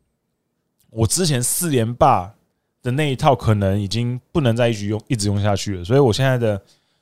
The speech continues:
目标就是我开始要培养新的一代。那我用一个二军监督，那他比较熟悉这些年轻人，我希望可以更快让这些年轻人在一军可以使用，更快上轨道。我觉得他们的想法应该是这样子啦。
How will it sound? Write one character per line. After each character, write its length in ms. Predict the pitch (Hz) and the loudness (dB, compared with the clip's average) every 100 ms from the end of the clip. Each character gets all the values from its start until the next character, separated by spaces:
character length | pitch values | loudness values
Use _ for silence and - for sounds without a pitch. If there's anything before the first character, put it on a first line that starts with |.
| _ | _
目 140 | 127 | -2
标 180 | 123 120 | 2 2
就 60 | 113 | 2
是 120 | 117 | 0
我 120 | 110 | -2
开 180 | - 107 | 0 -4
始 140 | 98 | -2
要 320 | 95 98 95 90 _ _ _ _ _ | 0 2 0 -4 _ _ _ _ _
培 100 | 104 | 0
养 160 | 113 98 | 2 0
新 160 | 107 | -6
的 80 | 101 | -6
一 80 | 87 | -4
代。 260 | 98 92 90 _ _ _ _ _ _ | -2 -2 -4 _ _ _ _ _ _
那 260 | 117 104 101 | 0 0 -2
我 140 | 110 104 | -2 0
用 180 | 110 104 | 0 -2
一 40 | |
个 80 | 107 | -2
二 120 | 110 | 0
军 160 | 104 101 | 0 2
监 220 | 101 98 | 0 0
督， 280 | 95 92 95 - _ _ _ | 0 -2 -6 -14 _ _ _
那 80 | 107 | -6
他 100 | 107 | -6
比 120 | 107 | -4
较 40 | 110 | -4
熟 200 | 117 101 | -2 -4
悉 120 | 113 | -2
这 80 | 127 | -2
些 60 | |
年 180 | 123 104 | -2 -2
轻 220 | 95 113 | -4 -2
人， 240 | 107 87 80 _ _ _ | -4 -4 -8 _ _ _
我 140 | 101 | -8
希 100 | 92 | -2
望 120 | 120 110 | -2 0
可 100 | 107 | 0
以 80 | |
更 260 | 95 - 135 | 0 -2 -2
快 220 | - 156 | 0 2
让 200 | 120 123 | 2 0
这 100 | 120 | 0
些 60 | 127 | -2
年 180 | 117 104 | -2 -4
轻 180 | 117 | -2
人 140 | 113 104 | -2 -2
在 100 | 117 | -4
一 60 | |
军 260 | 117 - 110 | -4 -6 -2
可 100 | 104 | 0
以 140 | 98 - _ _ _ | 0 -4 _ _ _
使 280 | - - 92 | -8 -4 -2
用， 200 | 110 98 85 - | 0 -2 -4 -8
更 120 | 117 | -4
快 200 | 117 104 | 0 0
上 200 | 110 98 | -2 -4
轨 160 | 87 76 | -6 -8
道。 260 | 85 78 - - | -10 -10 -18 -4
我 120 | 117 | 0
觉 120 | 117 | 2
得 120 | 147 | 2
他 160 | 151 143 | 0 -4
们 100 | 139 | -4
的 60 | 123 | -4
想 220 | 104 101 | -4 -2
法 180 | 98 95 | -2 0
应 80 | |
该 140 | 95 95 | -2 -2
是 100 | 92 | -2
这 140 | 90 | -4
样 100 | 87 76 | -4 -6
子 140 | - | -16
啦。 220 | 80 76 | -18 -20